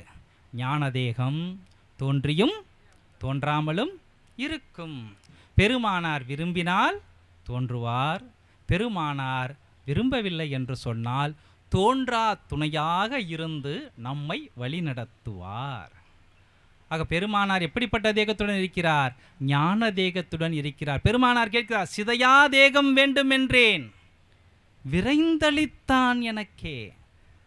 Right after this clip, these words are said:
பெருமானார் என்ன சொன்னாங்க? "சிதையா தேகம்." அப்புறம் பெருமானாருடைய தேகம் அணு அணுவா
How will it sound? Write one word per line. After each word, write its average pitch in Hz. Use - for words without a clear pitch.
பெருமானார் 185
என்ன 214
சொன்னாங்க? 180
"சிதையா 208
தேகம்." 139
அப்புறம் 285
பெருமானாருடைய 277
தேகம் 254
அணு 233
அணுவா 269